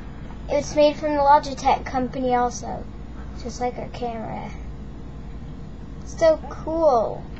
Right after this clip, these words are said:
like, how they're both made from the same company. So, and trust me, I'm using this mouse for our new computer. It's just our house.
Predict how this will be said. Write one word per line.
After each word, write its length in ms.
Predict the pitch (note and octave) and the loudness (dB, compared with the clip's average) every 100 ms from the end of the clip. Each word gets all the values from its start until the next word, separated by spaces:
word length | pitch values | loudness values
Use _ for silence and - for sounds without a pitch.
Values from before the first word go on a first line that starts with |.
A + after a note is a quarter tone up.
| - | -6
like, 200 | - - | -6 -8
how 320 | - C#4 C#4 | -4 -2 0
they're 160 | C#4 | -2
both 240 | C4 C#4+ D4 | -2 -2 -2
made 160 | D4 | -4
from 260 | C#4+ - D#4+ | -4 -8 -8
the 60 | D4+ | -6
same 340 | - D#4 D4+ | -4 -4 -4
company. 480 | - D#4+ - A#3 - - - - - - - - - - A#3+ - - - - - - - | -6 -8 -6 -6 -6 -8 -8 -8 -4 -4 -4 -6 0 4 4 2 -8 -10 -10 -12 -10 -8
So, 400 | - A#3 A3 A3+ - - - - - - - - - - - - | -2 0 0 -2 -6 -10 -10 -10 -10 -10 -10 -8 -10 -10 -10 -4
and 360 | C#4 D#4+ F4+ - | 2 4 4 2
trust 320 | - D#4 - | 6 6 6
me, 140 | A3+ - | -4 -2
I'm 160 | A#3+ D4+ | -2 0
using 520 | C#4+ B3+ A#3+ G#3+ G3+ A3+ | 0 2 2 0 -4 2
this 300 | D#4+ - - | 2 2 -4
mouse 640 | A#3+ G3 A3 - - - - - - - - - - - | -4 -4 -6 -8 -8 -10 -10 -10 -12 -12 -12 -12 -8 -2
for 60 | |
our 300 | B3 A#3 A#3 | 2 2 2
new 400 | C4+ D4 D#4 D#4 D#4+ - - - - - - - - | 0 0 0 -2 -4 -8 -12 -12 -12 -10 -10 -10 -8
computer. 480 | - D4 A3 F#3 F#3+ | -6 -6 -4 -6 -4
It's 360 | A3 B3 - - | -4 -6 -8 -10
just 280 | - - - - - - - - - | -10 -10 -10 -10 -10 -10 -10 -10 -10
our 200 | C4+ C4+ | -8 -6
house. 540 | D#4 D4+ D4 D#4 - | -4 -2 -2 -2 -4